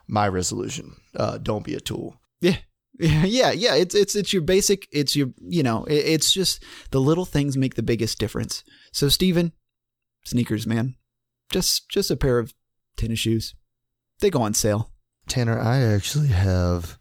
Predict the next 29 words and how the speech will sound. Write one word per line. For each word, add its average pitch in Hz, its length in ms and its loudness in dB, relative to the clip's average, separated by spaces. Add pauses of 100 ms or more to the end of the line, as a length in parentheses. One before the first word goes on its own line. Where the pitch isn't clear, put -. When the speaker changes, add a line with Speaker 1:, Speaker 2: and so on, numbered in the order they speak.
(500)
Speaker 1:
uh, 90 180 0
now 113 140 2
that 123 100 -2
we're 104 60 -2
done 101 200 0
with 90 100 -4
Steve, 107 240 -2
are 107 40 2
we 123 100 2
done 147 160 -2
with 151 80 -4
Steven 147 340 -2
Redacted? 131 460 -2
Speaker 2:
We 214 120 4
can 175 180 0
be 135 140 0
st-, 120 300 -2
done 127 180 0
with 107 80 -4
Steven 107 260 -2
Redacted, 107 400 0
<laughs> 107 180 2
yes. - 260 0 (500)
Speaker 1:
Uh, 120 280 2
okay, 110 400 0
so 117 420 2 (360)
I 165 260 4
actually 107 520 2
have 90 640 0